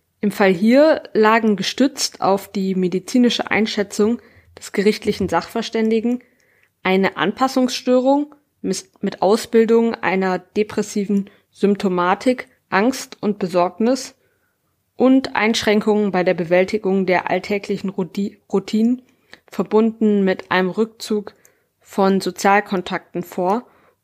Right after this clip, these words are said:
und damit eine pathologisch fassbare psychische Beeinträchtigung des Klägers von Krankheitswert. Für die psychische Störung des Klägers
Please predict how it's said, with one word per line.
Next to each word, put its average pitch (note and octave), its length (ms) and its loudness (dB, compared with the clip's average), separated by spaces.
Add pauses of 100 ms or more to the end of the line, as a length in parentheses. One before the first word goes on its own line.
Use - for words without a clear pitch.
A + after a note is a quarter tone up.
und F#3+ 440 -2
damit G3+ 360 2
eine F3+ 260 0 (340)
pathologisch G#3 840 0 (100)
fassbare F#3 920 -2
psychische G3 540 -2
Beeinträchtigung F3+ 840 -2
des - 180 -8
Klägers F3+ 480 0 (320)
von G3+ 260 2
Krankheitswert. - 880 -4 (1900)
Für - 240 2
die G3 120 2
psychische C4 600 -2
Störung B3 520 0
des C4 160 -6
Klägers B3+ 500 0